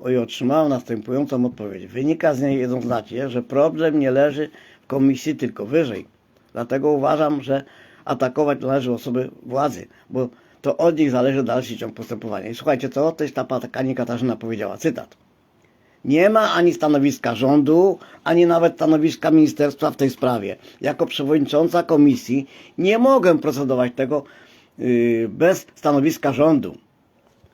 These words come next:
Czytaj decyzji Donalda. "Ponieważ do projektu obywatelskiego muszą to, muszę to mieć".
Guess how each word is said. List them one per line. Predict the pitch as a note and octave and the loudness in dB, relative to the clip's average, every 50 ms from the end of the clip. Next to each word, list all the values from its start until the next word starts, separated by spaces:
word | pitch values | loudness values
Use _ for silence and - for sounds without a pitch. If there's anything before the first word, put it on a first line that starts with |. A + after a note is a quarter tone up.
| _ _ | _ _
Czytaj | - - E3+ E3+ E3 D#3+ D#3+ D#3+ D#3+ - _ _ _ _ _ | -2 0 2 4 4 4 4 2 0 -8 _ _ _ _ _
decyzji | A#2+ C3+ C3+ - C3 C#3 A#2+ A2+ A#2+ A2+ A2 - _ _ _ | -4 -4 -2 -2 -2 -4 -4 -4 -8 -8 -8 -14 _ _ _
Donalda. | - B2 C3 A2+ A2 G#2 F2+ D#2 C#2 - _ _ _ _ _ _ _ _ _ _ _ _ _ _ _ _ _ _ _ _ _ _ _ _ _ _ _ _ _ _ _ | -6 -2 -2 0 0 -2 -4 -6 -12 -18 _ _ _ _ _ _ _ _ _ _ _ _ _ _ _ _ _ _ _ _ _ _ _ _ _ _ _ _ _ _ _
"Ponieważ | - C3+ C#3+ D3 D#3 D#3+ F3 F3 C#3+ B2+ - - _ _ | 0 2 4 4 4 4 2 0 0 -4 -10 -18 _ _
do | C#3 D#3+ D3+ | -2 -2 -2
projektu | - D#3 D3 D3 D#3+ - - - D#3+ | 0 2 4 4 4 4 2 -2 -2
obywatelskiego | C3+ C3 C3 C3+ C3 B2+ B2 A#2+ - - D3 D3 D#3+ D#3+ C3 | -2 2 0 0 0 0 -4 -6 -4 -4 -2 0 2 2 2
muszą | C3+ D#3 F3 E3+ E3 E3 D#3+ D#3 | 2 2 0 0 0 -2 -2 -2
to, | - C#3+ B2+ | -2 -4 -4
muszę | - C3+ D#3+ C#3 D#3+ E3 D#3 | -2 -2 -2 0 0 0 0
to | - D#3 | 2 0
mieć". | D3+ F#3+ G#3 G#3 D3+ G2 - - - - | 0 2 2 2 0 0 -6 -14 -20 -20